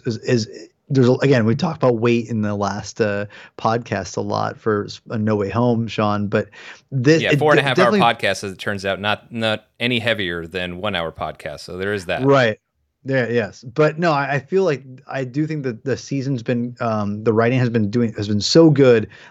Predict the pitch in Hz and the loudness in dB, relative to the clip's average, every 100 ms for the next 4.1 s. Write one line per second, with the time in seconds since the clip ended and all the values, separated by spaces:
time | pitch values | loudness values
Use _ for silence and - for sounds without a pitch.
0 | - 127 143 139 131 131 - 120 113 120 | -6 0 0 2 -2 -2 -4 -2 0 0
1 | 123 117 110 95 117 110 120 110 113 113 | 0 -2 -4 -4 -2 0 0 0 0 0
2 | 107 101 - 101 98 - 131 127 143 143 | 0 -4 -6 -8 -6 -4 -4 0 0 2
3 | 156 156 - - - - 135 123 117 113 | 0 -4 -14 -20 -20 -4 0 2 2 0
4 | 117 | -4